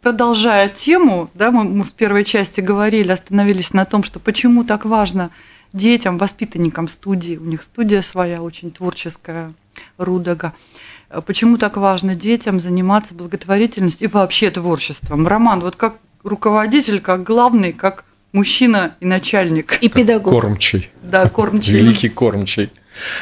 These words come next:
Speaker 3: Я считаю, что любого ребенка нужно учить музыке, потому что это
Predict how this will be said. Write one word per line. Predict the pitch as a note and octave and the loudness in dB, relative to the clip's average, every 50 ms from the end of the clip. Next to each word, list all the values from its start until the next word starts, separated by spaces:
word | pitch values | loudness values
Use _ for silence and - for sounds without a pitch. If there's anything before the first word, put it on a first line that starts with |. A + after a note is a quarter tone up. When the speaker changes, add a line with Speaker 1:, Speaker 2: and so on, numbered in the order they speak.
| - - - - _ _ _ _ _ _ _ _ _ _ _ _ _ _ _ - | -12 -14 -20 -20 _ _ _ _ _ _ _ _ _ _ _ _ _ _ _ -2
Speaker 3:
Я | - G#2 A2+ C3+ | 0 2 2 2
считаю, | - - B2 - - A2+ G2 F#2 | 2 2 0 2 2 2 2 2
что | F2+ - - - - A2 G#2 G#2 G#2 G#2 G2+ G2 - - _ - | 0 -2 -2 0 2 2 4 4 4 4 2 2 0 -4 _ -2
любого | A2 G#2 G#2+ F#2+ G#2+ C3+ D#3+ C#3+ A#2+ A2 | 0 2 2 4 4 4 4 4 2 2
ребенка | G2 G2+ F#2 G#2 G#2 F#2+ F#2 - G2+ | 2 0 2 2 2 2 0 0 0
нужно | G2 F#2+ A#2 C#3+ D3 B2+ C3 B2+ B2 B2 - - | 2 2 2 2 2 0 0 0 0 -2 -2 -4
учить | - A2 G2+ - - G#2 - - | -4 -2 0 0 -2 -2 -2 0
музыке, | G#2+ G2 G2 F#2 E2+ F2 - - - - - _ _ _ _ _ _ _ _ _ _ _ _ | 0 2 2 2 0 -4 -8 -10 -14 -18 -20 _ _ _ _ _ _ _ _ _ _ _ _
потому | - G2 - G#2+ A2 A2+ | -6 -2 0 2 2 0
что | - - - - | 0 -2 -4 -2
это | - C#3 A#2 - A#2 - | -2 -2 -2 0 -2 -4